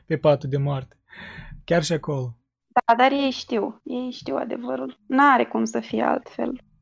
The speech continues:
Speaker 2: Noi știm în orice moment și când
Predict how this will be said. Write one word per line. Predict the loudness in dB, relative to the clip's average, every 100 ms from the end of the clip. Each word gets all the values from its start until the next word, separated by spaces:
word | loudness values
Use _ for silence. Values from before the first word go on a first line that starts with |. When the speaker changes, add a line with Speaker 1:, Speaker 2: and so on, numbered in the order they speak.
| _ -12 4
Speaker 2:
Noi | 8 8
știm | 6 4 6 6
în | 6
orice | 4 4 2
moment | 4 4 2 0
și | -8 -4 -2 -2 -4
când | -2 0 2 0